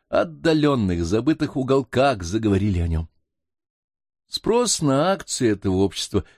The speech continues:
возрастал с каждым часом, с невероятной быстротой. Публика толпами валила в бюро Королевской улицы, и деньги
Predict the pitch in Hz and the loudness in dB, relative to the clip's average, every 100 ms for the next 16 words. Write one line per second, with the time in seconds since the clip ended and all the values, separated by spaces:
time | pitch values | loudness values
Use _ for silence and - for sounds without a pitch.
0 | _ 95 92 95 - 92 - - 131 185 | _ 0 2 0 0 -2 -2 -2 2 2
1 | 175 175 170 - 165 156 - - 82 _ | 0 -4 -6 -6 -4 -2 -4 -8 -10 _
2 | _ _ _ _ - - 85 82 82 82 | _ _ _ _ -12 -4 0 2 4 4
3 | 101 196 - 127 98 82 - 76 - 76 | 2 0 -4 -8 -6 -8 -8 -8 -8 -8
4 | 76 _ _ _ _ _ _ _ _ _ | -8 _ _ _ _ _ _ _ _ _
5 | 226 220 220 185 202 - _ 208 214 202 | -2 0 2 2 0 -2 _ 2 2 2
6 | 196 190 190 190 190 185 156 156 175 160 | 0 0 2 0 2 0 0 0 0 -2
7 | 156 156 160 - 151 147 143 131 107 - | -2 0 0 -2 0 2 4 2 0 -2
8 | 113 - _ _ - 139 143 143 233 208 | -2 -4 _ _ -2 0 0 0 0 2
9 | 120 92 80 87 82 | 2 2 0 0 0